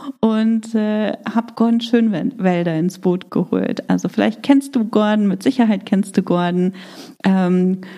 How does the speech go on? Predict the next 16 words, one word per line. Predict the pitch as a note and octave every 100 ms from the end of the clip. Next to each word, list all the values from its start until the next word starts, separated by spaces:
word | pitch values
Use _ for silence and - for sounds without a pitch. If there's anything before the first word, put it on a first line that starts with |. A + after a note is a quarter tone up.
| -
Gordon, | - G3 G3 F#3+ F#3+ F#3+ F#3
ähm, | F#3 F3+ F3+ -
ja, | F#3 F#3 -
macht | F#3+ -
super | F#3 A#3+ C4+
viele | B3 A#3
Podcasts, | A#3 A3+ - G#3+ G#3+ G#3
er |
hat | -
eine | G3+
super | F3+ G#3+ B3 C4
Podcast, | A#3+ - A#3+ A#3+ - G#3+ G3 - - -
äh, | G#3
Stimme | G3+ - - F#3+ F#3+ F#3+ -
und, | F3 F3 F3 F3+ - G3+
ähm, | F3 F3